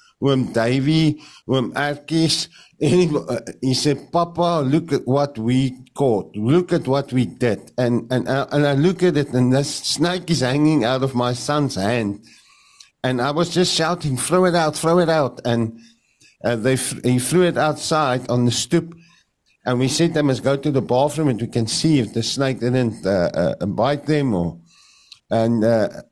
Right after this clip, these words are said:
my friend's wife heard how they said to each other, "You will think they will be happy because we killed the snake." Jy weet, uh, uh, uh,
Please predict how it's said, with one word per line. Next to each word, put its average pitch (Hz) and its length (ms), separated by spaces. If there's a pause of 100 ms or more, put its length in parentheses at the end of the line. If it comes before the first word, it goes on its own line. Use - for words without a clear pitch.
(380)
my 120 220
friend's 151 440
wife 123 540
heard 131 360
how 120 180
they 120 200
said 143 300
to 135 140
each 120 160
other, 113 400 (1000)
"You 117 180
will 156 160
think 170 360
they 147 140
will 147 140
be 120 160
happy 135 340
because 127 440
we 127 80
killed 123 340
the 117 80
snake." - 460 (1700)
Jy 104 60
weet, 139 320
uh, 101 220
uh, - 100 (100)
uh, - 80